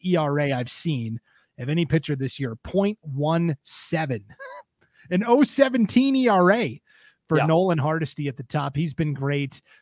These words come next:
Speaker 1: Salazabal has been great. Uh, Calvary Lizer has been great for Twin. You mentioned Minico's got two guys. I think that's why it's important that Minico got that bye, because if things go their way, they're,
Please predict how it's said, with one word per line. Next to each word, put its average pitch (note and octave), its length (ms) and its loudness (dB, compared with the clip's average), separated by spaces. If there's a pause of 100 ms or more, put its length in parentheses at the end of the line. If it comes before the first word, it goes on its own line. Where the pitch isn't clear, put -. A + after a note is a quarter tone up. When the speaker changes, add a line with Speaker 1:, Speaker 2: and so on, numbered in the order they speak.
Speaker 1:
Salazabal D3+ 800 2
has C#3 120 -2
been C#3+ 220 -2
great. C#3+ 560 -2
Uh, A#2 260 -12
Calvary D3+ 420 -4
Lizer C#3+ 500 -4
has C3 160 -6
been C3 200 -10
great C3 400 -8
for C3 140 -16
Twin. C#3+ 340 -6 (300)
You C3+ 80 -4
mentioned F3 320 0
Minico's D#3+ 400 0
got D#3+ 220 0
two E3+ 180 0
guys. D#3 380 0
I C3+ 80 -4
think F3+ 160 -8
that's F3 220 -2
why D#3+ 180 0
it's C#3+ 180 -4
important D3+ 480 -8
that C#3+ 80 -8
Minico D3 380 -2
got - 280 -4
that C3+ 200 -4 (140)
bye, D3 360 -2
because C3+ 520 -4 (420)
if A#2+ 100 -12
things F3+ 280 2
go E3 160 4
their C#3+ 160 2
way, D3+ 500 -2 (260)
they're, F3+ 220 -2